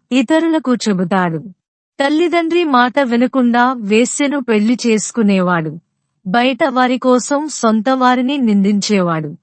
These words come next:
ఒకరి కింద బానిసత్వానికి అలవాటు పడినవాడు తెలివి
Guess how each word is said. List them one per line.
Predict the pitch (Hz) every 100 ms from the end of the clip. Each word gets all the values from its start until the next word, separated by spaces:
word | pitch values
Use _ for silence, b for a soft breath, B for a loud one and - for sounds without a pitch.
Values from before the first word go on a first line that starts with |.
| _ _ _ -
ఒకరి | 240 - 269
కింద | 262 311 302 320 240
బానిసత్వానికి | 208 214 240 233 247 240 240 254 240 233 269
అలవాటు | - 208 220 233 220 220
పడినవాడు | 208 202 202 190 190 180 185 240 _ _ -
తెలివి | 262 302 285